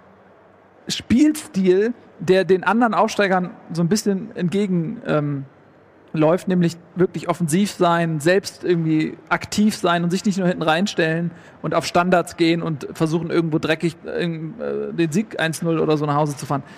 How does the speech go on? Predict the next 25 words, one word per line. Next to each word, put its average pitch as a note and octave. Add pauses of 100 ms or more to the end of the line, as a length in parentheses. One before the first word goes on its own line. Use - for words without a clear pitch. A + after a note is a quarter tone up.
(380)
Ähm, D3+ (240)
aber F3
ich -
bin G3+
auch F#3+
sehr F3+
skeptisch, -
dass -
das -
reicht, C#3+
weil D3+
ich - (260)
kann F3
mich F3
da F3+
noch E3+
wiederholen. F3+
Ich F#3+
habe D#3
sie D#3
ja D3+
letztes F3+
Jahr F#3
häufiger E3+
gesehen. F#3+